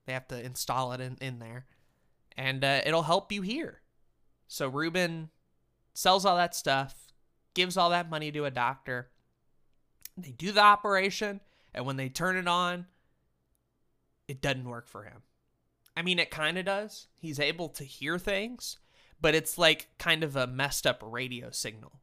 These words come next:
So it's, like, buzzing and, and hissing, and you can't really get out a whole lot of the details. It's better than what he had before, but it's also still a complete mess. And so now that he's wasted all this money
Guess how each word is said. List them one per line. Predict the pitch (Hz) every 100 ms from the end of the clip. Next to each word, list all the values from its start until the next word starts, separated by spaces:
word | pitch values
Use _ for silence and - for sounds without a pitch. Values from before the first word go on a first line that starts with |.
| _
So | -
it's, | 139 131
like, | 120 _
buzzing | 143 143 135 143 135
and, | 117
and | 123 117
hissing, | 117 151 135 147 139 139 131
and | 120 117 117 _ _ _
you | - 147
can't | 214 180
really | 175 170 160
get | 151
out | 147 147
a | 143
whole | 147 143
lot | 143 139
of |
the | 135
details. | 131 135 131 139 131 131
It's | 151 -
better | 240 285 262
than | 202
what | 196
he | 185
had | 170 160 143
before, | 139 - 277 220 165 156 156 _ - _ _ -
but | 233
it's | 196
also | 190 175 165
still | - 160
a |
complete | 139 139 143 113
mess. | 113 - - - _ _ _ _ _ _ _ _ _ _ _ _ _ _ _ _ _ _ - -
And | 185 156
so | 175 151
now | 143 160 165 175
that | 147
he's | 147 139
wasted | 123 135 151 156 - 147
all | 135
this | 127 123 -
money | 160 131 135